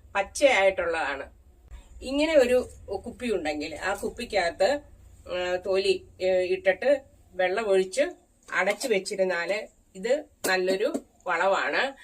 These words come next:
സ-, സസ്യങ്ങൾക്ക് ഏറ്റവും അത്യാവശ്യമായിട്ടുള്ള, ആം, പ്രധാനപ്പെട്ട മൂലകങ്ങളാണ് നൈട്രജൻ, ഫോസ്ഫറസ്, പൊട്ടാസ്യം. പുളിച്ച കഞ്ഞിവെള്ളത്തിനകത്തെ പ്രധാന ഘടകം നൈട്രജൻ ആണ്. ഈ ബനാന പീലിനകത്ത്,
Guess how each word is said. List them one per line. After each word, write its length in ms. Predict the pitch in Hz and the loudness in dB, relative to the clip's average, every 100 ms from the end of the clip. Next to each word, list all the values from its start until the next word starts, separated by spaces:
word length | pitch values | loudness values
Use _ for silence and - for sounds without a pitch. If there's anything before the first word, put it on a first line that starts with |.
| - _ - | -20 _ -20
സ-, 340 | - 175 175 165 185 | -16 -8 -6 -6 -6
സസ്യങ്ങൾക്ക് 500 | 170 202 202 202 202 | -6 -4 -4 -4 -4
ഏറ്റവും 280 | 190 214 | -4 -2
അത്യാവശ്യമായിട്ടുള്ള, 960 | 190 - 185 196 220 190 185 185 180 180 233 - - - - - | -4 -2 0 -2 -2 -4 -2 -4 -2 -2 -4 -6 -20 -20 -20 -6
ആം, 600 | 185 185 185 185 180 175 165 165 165 - | -2 2 2 2 0 -2 -4 -4 -4 -4
പ്രധാനപ്പെട്ട 600 | 185 202 208 220 214 185 | 0 2 2 2 -2 -2
മൂലകങ്ങളാണ് 1120 | 202 202 185 180 185 202 202 185 160 165 190 | -2 -2 -2 0 2 0 0 0 0 0 0
നൈട്രജൻ, 380 | 180 175 180 196 | 0 -2 -4 -4
ഫോസ്ഫറസ്, 520 | 190 170 196 202 233 | -4 -6 -6 -8 -6
പൊട്ടാസ്യം. 720 | 170 - 160 165 180 185 254 - _ _ _ _ _ _ _ _ | -6 -2 -2 -2 -2 -4 -6 -14 _ _ _ _ _ _ _ _
പുളിച്ച 340 | 233 233 240 311 | -6 -4 0 2
കഞ്ഞിവെള്ളത്തിനകത്തെ 840 | 262 214 226 233 233 240 208 202 | 4 2 0 0 -2 -2 -2 -4
പ്രധാന 400 | 208 185 190 202 | -4 -2 0 -2
ഘടകം 380 | 202 180 190 190 | -2 -2 0 0
നൈട്രജൻ 500 | 175 175 185 190 185 | -2 -2 0 2 2
ആണ്. 360 | 160 175 233 - _ _ 220 | 0 0 -2 -8 _ _ -8
ഈ 40 | |
ബനാന 420 | 202 208 196 208 | -2 2 2 0
പീലിനകത്ത്, 840 | 208 240 233 226 190 185 233 285 | -2 -2 -2 0 -2 0 -2 -2